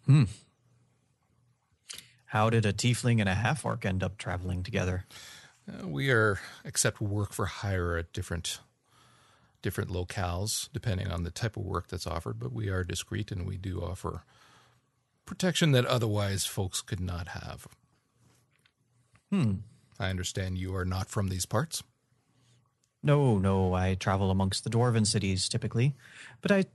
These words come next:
Speaker 1: stop here on my travels between Torum and Kombuldar.
Speaker 2: And where are you from?
Speaker 1: Ah, <laughs> far, far underground. You would not,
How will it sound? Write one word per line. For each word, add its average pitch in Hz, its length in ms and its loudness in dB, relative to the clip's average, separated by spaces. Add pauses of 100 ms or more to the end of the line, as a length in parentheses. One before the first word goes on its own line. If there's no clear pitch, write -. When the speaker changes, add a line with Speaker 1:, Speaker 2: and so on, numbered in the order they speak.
(220)
Speaker 1:
stop - 300 2
here 151 380 2
on 120 200 2
my 113 120 2
travels 107 400 2
between 113 300 2
Torum 98 360 0
and 110 120 2
Kombuldar. 101 540 0 (440)
Speaker 2:
And 139 100 -2
where 135 120 4
are 123 40 4
you 123 180 0
from? - 260 -6 (1600)
Speaker 1:
Ah, 101 360 2 (200)
<laughs> - 1120 -6
far, 113 580 2
far 104 360 0
underground. 95 640 -2
You 92 100 -4
would 92 120 -4
not, 92 460 -4